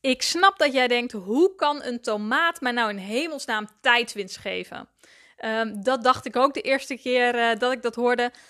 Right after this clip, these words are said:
Maar toch kan die tomaat zorgen dat jij veel efficiënter en veel productiever in jouw werk gaat zijn.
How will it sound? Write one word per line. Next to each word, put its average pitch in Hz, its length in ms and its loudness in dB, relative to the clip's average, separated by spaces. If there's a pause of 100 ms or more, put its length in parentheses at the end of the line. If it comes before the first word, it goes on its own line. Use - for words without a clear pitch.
Maar 233 280 -2
toch 370 280 0
kan 311 220 2
die 320 160 0
tomaat 240 600 2
zorgen 285 600 0 (260)
dat 220 240 -6
jij 220 200 0
veel 311 380 0
efficiënter 233 720 -2
en 214 120 -8
veel 294 380 2
productiever 240 760 -2
in 247 100 0
jouw 233 160 4
werk 180 220 0
gaat - 180 -10
zijn. - 320 -12